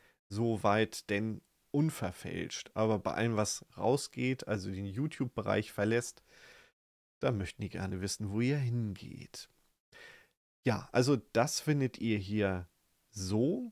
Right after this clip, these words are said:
Und Warnung natürlich, ne, ihr könnt mit den Sachen, die ich zeige,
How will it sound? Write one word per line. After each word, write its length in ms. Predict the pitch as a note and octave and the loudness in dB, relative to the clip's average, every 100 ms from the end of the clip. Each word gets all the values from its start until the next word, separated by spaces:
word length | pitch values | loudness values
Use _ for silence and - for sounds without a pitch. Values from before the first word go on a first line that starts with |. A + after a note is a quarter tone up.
| _ | _
Und 380 | - B2 B2 - | 0 2 0 -2
Warnung 340 | - G#2 D#3 D#3+ | 0 2 2 2
natürlich, 560 | D3 - C#3 C#3+ C#3 | 0 0 0 0 0
ne, 140 | A#2+ B2 | -2 -2
ihr 180 | G#2+ | -2
könnt 500 | G#2+ - A#2+ B2 - - | -2 -2 -2 -2 -8 -6
mit 220 | A2+ - | -6 -2
den 120 | A2+ | -2
Sachen, 280 | G#2 G#2+ G#2+ | 0 0 0
die 100 | G2+ | -4
ich 100 | G2+ | -4
zeige, 680 | - A#2+ C3 B2 B2+ A#2+ A2 | 0 2 4 4 2 2 -4